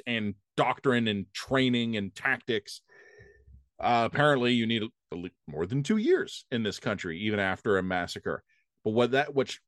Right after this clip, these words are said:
Saskatchewan showed me is that even if there hasn't been any official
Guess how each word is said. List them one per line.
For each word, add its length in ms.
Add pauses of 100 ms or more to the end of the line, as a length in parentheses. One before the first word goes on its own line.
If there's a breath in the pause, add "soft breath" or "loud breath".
(140)
Saskatchewan 680
showed 280
me 160
is 100
that 140
even 180
if 100
there 140
hasn't 300
been 200
any 280
official 680